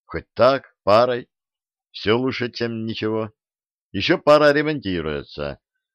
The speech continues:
Мне же надо ещё раз мотануться к тем мостам. Туда вроде как пикировщиков направили, пешки. Этих нам слабо прикрывать. Скоростёнки недостаёт, но им что-то выделили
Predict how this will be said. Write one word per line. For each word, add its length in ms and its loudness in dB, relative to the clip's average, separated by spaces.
Мне 260 -2
же 140 -2
надо 240 0
ещё 300 -2
раз 240 -4
мотануться 600 -4
к 120 -20
тем 200 -4
мостам. 720 -6
Туда 300 0
вроде 300 -2
как 240 -6
пикировщиков 800 -6
направили, 600 -4
пешки. 520 -2
Этих 480 -2
нам 360 -4
слабо 520 -4
прикрывать. 640 -10
Скоростёнки 760 -4
недостаёт, 800 -6
но 160 -2
им 400 -2
что-то 440 -2
выделили 880 -6